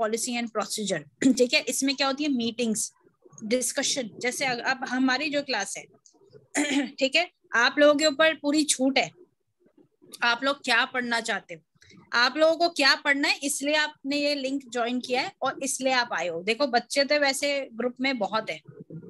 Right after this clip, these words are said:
ठीक है, बहुत बच्चे हैं हमारे ग्रुप में, तीन ग्रुप है, भरे हुए ग्रुप, पर उन बच्चों पे depend कर रहा है पूरा। हमने किसी को जोर जबरदस्ती नहीं की है,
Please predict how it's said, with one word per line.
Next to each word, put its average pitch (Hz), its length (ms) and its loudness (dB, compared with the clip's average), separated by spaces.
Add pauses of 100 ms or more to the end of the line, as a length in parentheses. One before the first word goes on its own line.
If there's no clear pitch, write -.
(120)
ठीक 220 180 -2
है, 285 80 2
बहुत 254 460 -2
बच्चे 262 300 -4
हैं 240 100 -2
हमारे 208 260 -4
ग्रुप 196 220 -4
में, 254 80 -4
तीन 269 380 0
ग्रुप 220 240 0
है, 156 200 -8
भरे 226 240 0
हुए 214 240 -4
ग्रुप, 185 200 -10 (300)
पर 320 460 0
उन 330 200 0
बच्चों 277 360 2
पे 381 140 0
depend 285 360 2
कर 254 120 2
रहा 220 100 0
है 233 60 0
पूरा। 240 220 -4
हमने 254 300 -2
किसी 302 240 -6
को 311 100 0
जोर 247 300 0
जबरदस्ती 277 480 -2
नहीं 294 160 -2
की 294 140 -6
है, 165 120 -4